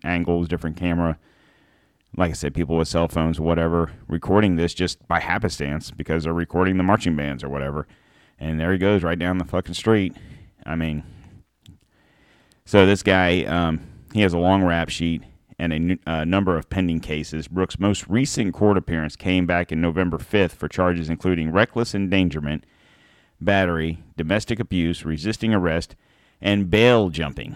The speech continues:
He was out on a thousand dollar bail <laughs> for those charges. So for all of those charges, thousand dollar bail, and one of those was bail jumping. So surely he was gonna obey the bail, right? Anyway,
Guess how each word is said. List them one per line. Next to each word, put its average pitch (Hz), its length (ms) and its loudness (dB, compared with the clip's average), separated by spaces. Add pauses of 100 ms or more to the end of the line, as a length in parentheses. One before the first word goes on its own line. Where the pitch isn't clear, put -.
(720)
He 127 120 6
was 135 160 8
out 110 200 6
on 95 140 0
a 87 60 0
thousand 113 540 2
dollar 98 280 4
bail 76 320 -2 (600)
<laughs> - 600 -6
for 107 160 6
those 98 280 2
charges. 76 420 -2 (460)
So 110 180 8
for 92 180 2
all 117 240 6
of 120 120 4
those 110 260 8
charges, 76 460 0
thousand 98 380 4
dollar 95 200 6
bail, 76 340 -4 (1200)
and 90 160 0
one 110 160 6
of 104 80 6
those 87 280 2
was 90 180 0
bail 87 240 0
jumping. - 380 -8 (580)
So 98 160 4
surely 104 360 6
he 92 60 2
was 90 140 2
gonna 78 320 -2 (420)
obey 87 280 2
the 73 120 -4
bail, 65 280 -4
right? 64 240 -8 (1160)
Anyway, 60 280 -8